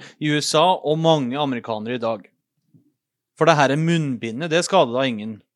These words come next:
eller? I dag er munnbindet vært til selve symbolet på politisk ulikhet i U S A. Skiltene på utsiden av restaurantene fra i fjor har dukket opp på nytt. «Vennligst bruk munnbind.» Men det er lagt til en ny setning,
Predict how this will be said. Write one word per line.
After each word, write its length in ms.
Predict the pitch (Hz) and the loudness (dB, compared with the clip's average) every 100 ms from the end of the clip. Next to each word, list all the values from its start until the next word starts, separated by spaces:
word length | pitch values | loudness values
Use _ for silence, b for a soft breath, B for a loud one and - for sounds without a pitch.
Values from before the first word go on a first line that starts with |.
| _ _ | _ _
eller? 240 | 131 165 165 _ _ _ _ _ _ _ _ B B B | -6 -6 -8 _ _ _ _ _ _ _ _ B B B
I 80 | 170 | 2
dag 280 | 156 165 180 | 4 4 2
er 80 | 180 | 0
munnbindet 480 | 175 147 117 139 | 0 -2 -4 -2
vært 160 | 160 151 | 0 0
til 80 | 156 | -2
selve 360 | - 170 131 143 | 2 2 2 -6
symbolet 680 | - 156 127 110 107 143 143 | -6 -4 -4 -4 -2 -2 0
på 140 | 135 143 | 0 0
politisk 480 | - 135 113 151 151 | -2 -4 -4 -6 -12
ulikhet 640 | - 143 120 107 - 131 135 | -10 -8 -6 -6 -4 -4 -4
i 80 | |
U 60 | 120 | -6
S 100 | 117 117 | -6 -8
A. 80 | - _ _ _ | -10 _ _ _
Skiltene 560 | - 151 - 170 175 | -2 -2 2 2 2
på 160 | - 165 151 | 2 4 4
utsiden 400 | 123 123 123 143 | 0 -2 -2 0
av 140 | 160 | 2
restaurantene 560 | 151 - 117 113 123 139 | 2 0 -6 -4 -4 -4
fra 160 | 147 | -2
i 60 | 139 | -2
fjor 240 | 135 147 156 B B - | 0 -2 -2 B B 0
har 80 | 156 | 2
dukket 260 | 147 - 123 | 2 2 0
opp 160 | 123 | 0
på 60 | 151 | 0
nytt. 420 | 147 143 - - - _ _ _ | 0 -4 -10 -18 -18 _ _ _
«Vennligst 480 | 139 139 147 143 - | 0 2 0 -4 -6
bruk 260 | 123 127 127 | -4 -4 -2
munnbind.» 380 | 139 113 107 110 _ _ _ _ _ _ _ B B B - | -4 -4 -8 -12 _ _ _ _ _ _ _ B B B -2
Men 80 | |
det 80 | 151 | 4
er 60 | 175 | 4
lagt 180 | 151 156 | 4 2
til 80 | |
en 80 | 160 | 0
ny 140 | 147 151 | 2 0
setning, 480 | - 143 - 127 | 0 0 0 -8